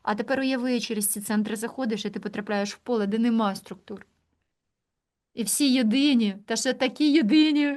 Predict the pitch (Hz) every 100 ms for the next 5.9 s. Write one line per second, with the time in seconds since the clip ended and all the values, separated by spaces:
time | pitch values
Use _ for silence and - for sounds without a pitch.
0 | 233 269 269 262 262 285 254 254 247 240
1 | 233 214 208 226 - - - 262 269 269
2 | 277 269 254 254 247 247 - 247 233 233
3 | - 233 220 214 202 202 - 208 214 214
4 | 185 254 311 - 214 202 208 - - -
5 | 214 233 269 254 233 208 - 247 240